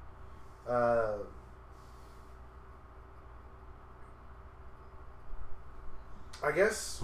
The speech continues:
my only gripe is I think that it's so violent, it's gonna, like, keep it from, like, the Game of the Year nomination.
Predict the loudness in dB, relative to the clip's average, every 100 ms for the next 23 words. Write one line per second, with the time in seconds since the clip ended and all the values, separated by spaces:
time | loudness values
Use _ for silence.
0 | 2 2 4 4 6 8 8 8 4 4
1 | 4 2 0 -2 0 4 6 6 6 6
2 | 6 4 0 -4 -6 -8 -10 -12 -12 -8
3 | -4 2 2 0 -2 -6 -4 -4 -2 -2
4 | -2 -2 -4 -4 -4 -8 -10 -6 0 2
5 | 2 0 -2 2 4 4 2 -6 -10 -12
6 | -14 -14 -12 -12 -12 -10 -2 0 0 -2
7 | -4 -4